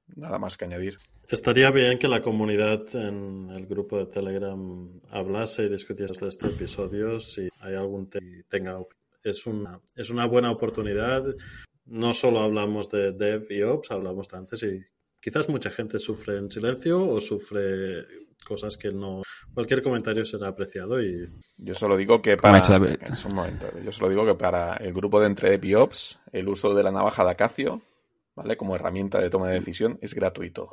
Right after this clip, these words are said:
Speaker 1: El resto cobrará.
Speaker 3: No requiere royalties, ¿no?
Speaker 1: No requiere
Speaker 3: No
Speaker 1: royalties.
Speaker 3: requiere pagar royalties, ¿no?
Speaker 1: Exactamente.
Speaker 3: No, como de-,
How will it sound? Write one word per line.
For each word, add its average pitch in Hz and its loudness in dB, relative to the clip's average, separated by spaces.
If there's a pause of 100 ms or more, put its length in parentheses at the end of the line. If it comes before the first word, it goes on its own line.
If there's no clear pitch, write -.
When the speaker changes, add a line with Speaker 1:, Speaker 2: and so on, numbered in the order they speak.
Speaker 1:
El 101 -4
resto 113 0
cobrará. 95 4
Speaker 3:
No 120 10
requiere 117 8
royalties, 101 12
¿no? 135 12
Speaker 1:
No 107 8
requiere 104 4
Speaker 3:
No 98 8
Speaker 1:
royalties. 95 8
Speaker 3:
requiere 92 6
pagar 92 8
royalties, 92 8
¿no? 135 6 (220)
Speaker 1:
Exactamente. - -6 (300)
Speaker 3:
No, 117 8
como 110 12
de-, 98 10